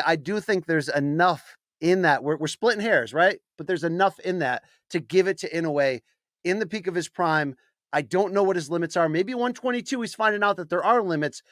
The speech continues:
but I don't know what his true limits are. If Crawford had beaten anybody for that second fight, would it have been enough? Probably, Luke. But it's hard to beat these two wins when you become undisputed champion in the second one,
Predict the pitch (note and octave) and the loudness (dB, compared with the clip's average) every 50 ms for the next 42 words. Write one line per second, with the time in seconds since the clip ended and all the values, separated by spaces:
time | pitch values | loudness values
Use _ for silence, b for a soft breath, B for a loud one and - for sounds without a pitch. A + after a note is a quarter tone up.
0 | _ _ _ - D#3 D#3+ D#3 C#3 A2 D#3+ F3 F3+ - - F3 F3+ F3+ E3 D#3+ D3+ | _ _ _ 0 2 2 2 2 2 2 2 2 0 0 0 2 2 2 0 -2
1 | D3 - - - F#3+ E3+ D#3+ E3 D#3+ D3+ C#3+ - D3+ C3 B2+ B2+ - C#3+ C#3+ - | -4 -6 -6 -4 -4 -2 -2 0 -2 -2 -2 0 0 2 2 2 0 -2 -8 -2
2 | - G#3 G#3+ G#3 G#3+ A3 F#3 F#3 F3 D#3+ G3 G3+ E3 E3+ E3 D#3 - _ - G#3+ | 2 2 2 2 2 0 0 0 0 0 -4 -6 -6 -4 -4 -6 -8 _ -6 -4
3 | A#3 A#3+ A#3 G#3+ G3 D#3+ E3 D3+ C#3 C3 - D3 C#3+ C3+ B2+ - - D3+ C3 C3+ | -2 -2 -2 -2 0 2 2 2 2 0 -6 -2 -2 -2 -2 -2 -2 -4 -4 -4
4 | B2+ A#2 - C3+ C3 B2+ A2+ - _ _ _ _ _ _ _ _ _ _ _ _ | -6 -6 -2 0 0 0 -2 -4 _ _ _ _ _ _ _ _ _ _ _ _
5 | - D#3+ G3+ G3+ G3+ G3+ F3+ G3 G#3 G3+ G3+ G3 G3 G3+ G3 - - _ _ _ | 2 2 2 2 2 0 2 4 4 4 4 4 4 4 2 2 -4 _ _ _
6 | - - - G#3 G3+ G3 F3+ E3+ D3 B2 C#3+ C#3+ C#3 C3+ C3+ C3+ B2+ - - _ | -10 -2 4 6 6 6 4 2 -2 -4 -4 -4 -2 0 -2 -2 -2 -6 -12 _
7 | _ _ _ _ _ _ _ _ - F3 F3+ E3 - G3 G#3+ G#3+ F3+ F#3 D#3+ G#3 | _ _ _ _ _ _ _ _ 0 0 0 0 2 2 2 2 2 0 -4 -6
8 | G#3+ - G3+ E3+ - - - A3 F#3+ F#3 G#3 G#3 G3 F3+ C#3+ D#3+ D#3+ E3 F3 D#3+ | -8 -8 -10 -10 -10 -8 -8 -4 0 0 2 2 0 0 -2 -2 -2 -2 -2 -4
9 | E3 - F3 F3 D#3+ - - - F#3+ F#3 D#3+ - - F3+ E3+ D3 - - F#3 F#3 | -4 -4 -4 -4 -4 -4 -4 -4 -4 -4 -4 -6 -6 -6 -6 -6 -4 -2 -2 -2
10 | F3 - E3 D3 C#3 C3 B2+ - - - G3 F#3 - D3 G2 C3 C3 B2+ A#2 | -2 -2 -2 -4 -4 -4 -8 -6 -2 -2 -2 -2 -2 -4 -4 -2 -2 -2 -4